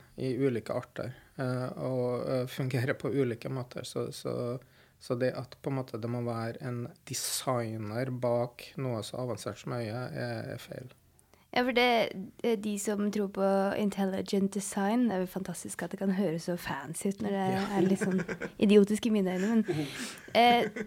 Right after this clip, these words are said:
Speaker 2: det er jo det at man kan ikke se, altså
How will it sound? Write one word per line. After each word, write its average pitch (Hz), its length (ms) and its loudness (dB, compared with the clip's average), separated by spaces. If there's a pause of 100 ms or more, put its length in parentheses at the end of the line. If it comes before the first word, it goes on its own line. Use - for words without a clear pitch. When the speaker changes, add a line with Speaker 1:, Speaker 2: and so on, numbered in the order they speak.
Speaker 2:
det 247 160 10
er 254 140 12
jo 294 60 10
det 240 120 10
at 233 340 6
man 233 160 6
kan 202 200 4
ikke 202 180 2
se, 196 600 4 (340)
altså 196 200 4